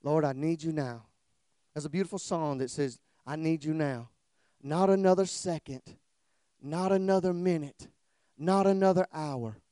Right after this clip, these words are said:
Lord, I just need you now, and I need you right away. I need you now." And it's amazing from that. But when you're on that battlefield, sometimes it gets loud. I like to go to the battlefield.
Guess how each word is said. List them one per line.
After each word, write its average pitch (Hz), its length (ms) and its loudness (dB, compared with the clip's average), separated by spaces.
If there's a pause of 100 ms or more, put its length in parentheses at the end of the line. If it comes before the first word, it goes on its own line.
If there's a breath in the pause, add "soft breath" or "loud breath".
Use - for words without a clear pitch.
(440)
Lord, 160 220 4
I 165 80 2
just 123 260 -14
need 147 300 -6
you 139 140 -8
now, 135 400 -6 (420)
and 139 100 -12
I 127 60 -10
need 156 340 -2
you 160 120 -2
right 143 200 -2
away. 131 340 -6 (1200)
I 160 80 -8
need 175 340 -2
you 160 120 -2
now." 123 300 -6 (800)
And 175 100 2
it's 190 140 4
amazing 190 640 4 (420)
from 165 220 2
that. 156 420 0 (1500)
But 175 80 8
when 214 100 12
you're 254 80 10
on 269 80 6
that 196 140 4
battlefield, 196 420 6
sometimes 190 380 0
it - 20 -10
gets 180 180 -4
loud. 143 420 -6 (1900)
I 185 100 4
like 254 240 10
to 156 60 -6
go 160 120 4
to 156 40 6
the 135 80 -6
battlefield. 123 520 -2